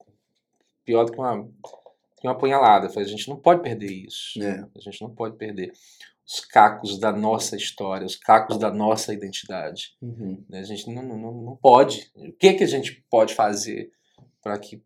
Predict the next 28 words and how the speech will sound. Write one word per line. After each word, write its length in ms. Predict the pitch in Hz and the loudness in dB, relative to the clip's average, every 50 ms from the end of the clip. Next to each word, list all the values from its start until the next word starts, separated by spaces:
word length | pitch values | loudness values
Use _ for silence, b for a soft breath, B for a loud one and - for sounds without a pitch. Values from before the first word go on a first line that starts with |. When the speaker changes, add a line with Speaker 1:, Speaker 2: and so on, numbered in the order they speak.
| _ - | _ -10
Speaker 1:
se 220 | - - - 135 | -8 -6 -6 -4
mantenha 580 | 131 123 120 120 120 117 - 120 113 113 110 104 | -4 -2 -4 -4 -4 -4 -2 -2 -2 -2 -4 -8
pelo 180 | 107 117 110 | -6 -6 -6
menos 280 | 107 107 110 113 - - | -4 -6 -6 -8 -10 -14
parte 600 | - _ - 113 113 113 - - - - - - | 0 _ 8 8 8 6 4 -4 -10 -10 -10 -10
desse, 500 | 107 - 98 98 - - - 98 98 - | -10 -12 -10 -10 -10 -10 -10 -12 -14 -14
desse 300 | - - 101 101 - 101 | -12 -10 -10 -8 -8 -10
acervo 380 | 101 - - - 95 98 95 | -10 -10 -10 -10 -10 -10 -10
aqui 160 | 98 - - 107 | -12 -16 -16 -20
em 80 | - | -14
Porto 220 | _ 104 104 104 - | _ -12 -12 -10 -12
Seguro? 320 | - - 101 95 - - _ - | -14 -14 -14 -14 -16 -16 _ -14
Speaker 2:
É. 340 | 117 113 113 107 101 95 95 | -10 -8 -6 -6 -6 -6 -8
Speaker 1:
Então 220 | 101 - 107 110 | -10 -10 -10 -10
foram 240 | - - 110 107 110 | -6 -6 -4 -4 -4
meses 580 | 120 117 117 120 127 135 143 139 135 127 123 117 | 0 2 6 8 10 10 10 8 6 2 -2 -4
de 140 | 110 107 | -6 -6
negociação, 960 | 110 104 101 98 98 - - 98 98 - - - 98 95 98 98 98 95 95 98 107 _ | -8 -10 -10 -10 -12 -12 -12 -10 -8 -8 -8 -8 -8 -10 -10 -10 -10 -12 -14 -16 _ _
né? 140 | - 95 | -18 -16
Inc-, 180 | 98 104 101 - | -16 -14 -14 -14
inclusive 540 | 104 101 - 110 107 101 104 107 104 107 - _ _ _ _ _ _ _ | -14 -12 -12 -12 -12 -8 -8 -8 -10 -10 -14 _ _ _ _ _ _ _
fechamos 440 | _ - 104 - - 120 110 107 101 | _ -10 -8 -6 -4 -4 -4 -6 -8
uma 140 | 107 104 101 | -8 -10 -10
parceria 400 | 107 107 104 - 104 104 104 101 | -10 -10 -8 -8 -8 -8 -8 -8
técnica 480 | - - 107 101 - 101 92 92 101 98 | -6 -6 -6 -6 -6 -8 -10 -12 -14 -14
com 160 | - - 98 | -10 -10 -8
a 60 | 92 | -8
uesc, 720 | 92 95 98 95 95 92 92 92 - - - - - 117 | -6 -6 -6 -4 -4 -6 -6 -6 -8 -12 -12 -14 -16 -20